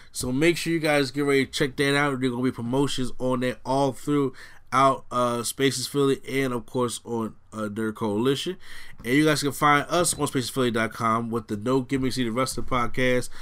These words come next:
uh, Nerdgasm Talk Podcast, Turntables, Hip Hop Culture, and Beyond, and Drunk Thoughts, Sober Tongues. Make sure you check us out on all, uh, your podcast apps such as Stitcher, Google Play,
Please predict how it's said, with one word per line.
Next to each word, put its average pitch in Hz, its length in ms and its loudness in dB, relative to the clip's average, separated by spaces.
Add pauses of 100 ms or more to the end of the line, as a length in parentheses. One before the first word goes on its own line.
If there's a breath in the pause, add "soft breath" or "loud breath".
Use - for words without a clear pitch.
(460 loud breath)
uh, 123 280 2
Nerdgasm 120 720 2
Talk 160 300 6
Podcast, 156 600 6
Turntables, 147 680 0
Hip 143 80 0
Hop 135 140 2
Culture, 135 340 0
and 226 200 6
Beyond, 143 440 2 (260 loud breath)
and 165 220 2
Drunk 147 340 6
Thoughts, 131 380 6
Sober 113 360 0
Tongues. 113 480 -2 (360 loud breath)
Make 135 140 2
sure 135 40 -4
you 135 60 -4
check 160 120 4
us 139 120 2
out 135 80 6
on 135 80 2
all, 143 200 2
uh, 120 240 0
your 127 140 0
podcast 123 600 -2
apps 151 240 2
such 113 140 -8
as 113 120 -4
Stitcher, 135 420 0
Google 135 380 0
Play, 139 340 2